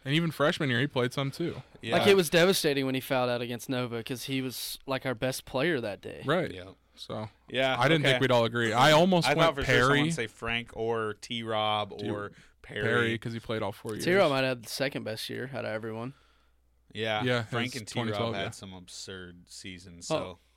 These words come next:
Speaker 3: coulda,
Speaker 1: Yeah.
Speaker 3: woulda won player of the year
Speaker 2: I'm
Speaker 3: if it
Speaker 2: curious to
Speaker 3: wasn't
Speaker 2: see
Speaker 3: for
Speaker 2: people. Tweet at us what you said at three, 'cause I bet a lot of people said Frank. Frank holds,
Speaker 1: Yeah.
Speaker 2: like, this really special place in K U. Like, I
Speaker 3: That
Speaker 2: love
Speaker 3: one
Speaker 2: Frank
Speaker 3: year,
Speaker 2: too,
Speaker 3: man.
Speaker 2: but
Speaker 3: Player of
Speaker 2: my,
Speaker 3: the year.
Speaker 2: the reason I picked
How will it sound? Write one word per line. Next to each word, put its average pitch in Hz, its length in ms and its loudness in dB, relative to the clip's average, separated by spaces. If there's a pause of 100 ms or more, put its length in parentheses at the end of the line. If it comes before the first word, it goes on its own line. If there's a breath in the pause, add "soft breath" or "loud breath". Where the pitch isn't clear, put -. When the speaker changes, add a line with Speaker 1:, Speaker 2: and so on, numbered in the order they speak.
(100)
Speaker 3:
coulda, 147 200 2
Speaker 1:
Yeah. 139 80 -2
Speaker 3:
woulda 147 180 4
won 131 180 2
player 135 200 0
of 123 40 0
the 120 60 -4
year 127 100 0
Speaker 2:
I'm 135 60 4
Speaker 3:
if 127 60 2
it 123 40 -4
Speaker 2:
curious 147 380 2
to 135 60 -10
Speaker 3:
wasn't 117 60 -10 (120)
Speaker 2:
see - 80 -2
Speaker 3:
for 113 60 -10
Speaker 2:
people. 117 380 -6
Tweet 175 300 0
at 165 80 4
us 139 140 0
what 139 180 0
you 127 80 -8
said 117 320 -2
at 92 140 -10
three, 98 400 -12
'cause 104 200 -8
I 120 100 2
bet 220 140 0
a 214 60 2
lot 170 140 2
of 156 80 -4
people 139 180 -6
said 110 200 -6
Frank. - 300 -12
Frank 196 260 -2
holds, 202 260 4
Speaker 1:
Yeah. 175 60 2
Speaker 2:
like, 151 140 0
this 120 220 -10 (400 soft breath)
really 139 400 -2
special 120 460 -6
place 110 320 -8
in 101 100 -14
K 107 140 -8
U. 101 140 -8
Like, 110 220 -6
I 90 100 -2
Speaker 3:
That 151 120 2
Speaker 2:
love 117 140 2
Speaker 3:
one 135 140 0
Speaker 2:
Frank 131 120 -2
Speaker 3:
year, 151 200 0
Speaker 2:
too, 127 80 0
Speaker 3:
man. 127 300 -6 (100)
Speaker 2:
but - 20 -20
Speaker 3:
Player 147 160 2
of 170 60 8
Speaker 2:
my, 220 80 8
Speaker 3:
the 160 60 2
year. 170 180 0
Speaker 2:
the 135 60 0
reason 156 320 -2
I 151 140 2
picked 135 300 -4